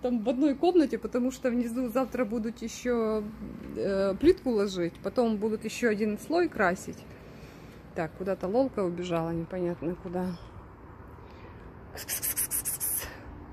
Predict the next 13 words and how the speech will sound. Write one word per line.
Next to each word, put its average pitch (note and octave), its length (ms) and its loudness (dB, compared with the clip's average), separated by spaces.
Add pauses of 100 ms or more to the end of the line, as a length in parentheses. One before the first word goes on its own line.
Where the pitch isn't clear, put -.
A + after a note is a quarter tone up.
(440)
Лолка, C#4 300 4
бедолага, A#3 460 2
вообще A3+ 280 -2
ходит B3+ 360 2
такая, G3 360 -2
знаете, A3 340 -2
между G#3 280 2
этим G#3 260 0
всем G#3+ 240 -2
барахлом. A#3 480 4 (480)
Вот G#3 160 -6
так G#3+ 180 0
вот, F#3 140 0